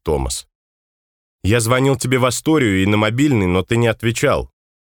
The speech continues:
Наверное, батарейка села. Как ты меня нашёл?»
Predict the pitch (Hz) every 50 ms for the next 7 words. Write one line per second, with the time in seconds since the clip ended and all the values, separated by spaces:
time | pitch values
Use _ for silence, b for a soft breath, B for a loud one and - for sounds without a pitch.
0 | _ _ _ _ - 73 71 71 90 104 110 110 117 113 113 117 117 104 110 110
1 | - 117 120 123 113 85 - 82 - - - 80 76 71 67 - 117 127 - -
2 | - 123 120 120 117 110 107 104 104 - - 101 76 62 -